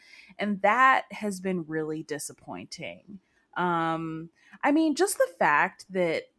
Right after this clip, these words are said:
every weekend you would look up what movies were on and you're like, "Yeah, I'm not watching those," because they, the diversity just wasn't there, you know?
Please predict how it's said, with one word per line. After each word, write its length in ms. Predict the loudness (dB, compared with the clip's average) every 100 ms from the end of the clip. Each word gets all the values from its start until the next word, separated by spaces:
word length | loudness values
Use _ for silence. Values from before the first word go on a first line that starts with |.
| -4
every 380 | -4 -2 -4 -2
weekend 680 | -6 -8 -4 -4 -4 -4 -8
you 300 | -10 -6 -2
would 220 | -2 -2
look 240 | -8 -4
up 320 | -2 -2 -2 _
what 340 | -6 -4 -2
movies 380 | -4 -6 -6 -8
were 140 | -4 -2
on 400 | 2 2 2 0
and 140 | -2
you're 120 | 0
like, 220 | 0 -2 -4
"Yeah, 220 | -2 -2
I'm 100 | 0
not 160 | -2 0
watching 340 | -2 -4 -10
those," 440 | -12 -10 -10 -10 -8
because 440 | -8 0 0 2
they, 400 | 4 4 4 -4 -10
the 300 | -4 4 4
diversity 840 | 4 -4 0 0 0 -6 -4 -4
just 280 | -2 -4 -6 -6
wasn't 540 | 0 0 0 -4 -4 -8
there, 640 | -6 -2 0 0 -4 -8
you 140 | -6 -2
know? 560 | 0 0 -2 -2 -6